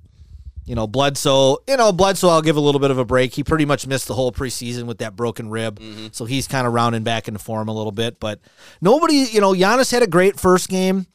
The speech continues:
Speaker 1: His stats looked real good on Saturday.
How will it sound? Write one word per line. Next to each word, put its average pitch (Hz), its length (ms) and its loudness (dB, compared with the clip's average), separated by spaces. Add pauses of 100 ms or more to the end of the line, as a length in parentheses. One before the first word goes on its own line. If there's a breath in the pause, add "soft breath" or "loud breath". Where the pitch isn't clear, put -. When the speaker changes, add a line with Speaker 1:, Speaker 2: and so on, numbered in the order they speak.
Speaker 1:
His 180 180 0
stats - 580 -2
looked 180 220 2
real 165 180 6
good 170 180 6
on 160 160 2
Saturday. 165 600 4